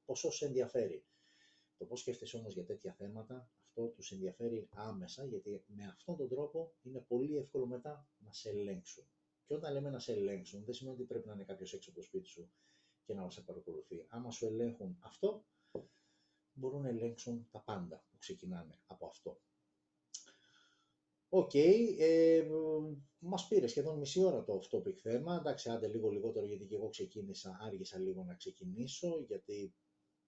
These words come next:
υπάρχουν ορισμένες φορές κάποιοι λόγοι που μας κάνουνε να αργούμε να ξεκινήσουμε,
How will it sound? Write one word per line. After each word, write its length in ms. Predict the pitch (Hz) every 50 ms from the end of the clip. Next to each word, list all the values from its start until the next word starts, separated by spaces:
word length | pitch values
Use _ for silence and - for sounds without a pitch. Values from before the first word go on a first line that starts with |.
| - - - - - _ _ _ _ _ _ _ _ _ _ _ _ _ _ _ _
υπάρχουν 380 | - 196 185 - 180 131 135 127
ορισμένες 360 | 123 113 107 131 131 123 -
φορές 220 | - 123 123 -
κάποιοι 260 | - 135 127 - 127 123
λόγοι 320 | 127 135 156 156 160 165 175
που 220 | - - 151 156
μας 280 | 156 151 139 139 - -
κάνουνε 460 | - 160 156 160 160 156 156 156 151
να 180 | 151 147 143 143
αργούμε 440 | 139 135 127 143 165 160 135 117
να 100 | 104 101
ξεκινήσουμε, 1040 | 95 - 107 92 - 101 101 110 123 135 139 - 170 175 190 202 214 220 233 233 233